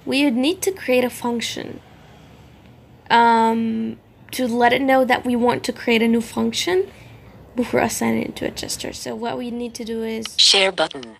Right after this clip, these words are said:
Speaker 2: More options button.
Speaker 1: I'll go to more options.
Speaker 2: Create a new function.
Speaker 1: Create a new function.
Speaker 2: Text box. Sh-,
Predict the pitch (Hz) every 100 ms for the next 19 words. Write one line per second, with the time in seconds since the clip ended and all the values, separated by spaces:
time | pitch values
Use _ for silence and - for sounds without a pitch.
0 | - 165 175 160 147 - 214 208 - 254
1 | 135 226 226 - 226 226 226 220 220 220
2 | 220 214 - 262 311 381 - - - -
3 | _ - - 196 180 208 233 160 156 208
4 | - 165 - - 220 208 _ - 269 247
5 | 247 - 240 226 226 233 214 - 214 226
6 | - 294 427 _ _ - - _ _ -
7 | - 220 - - 131 120 _ _ - -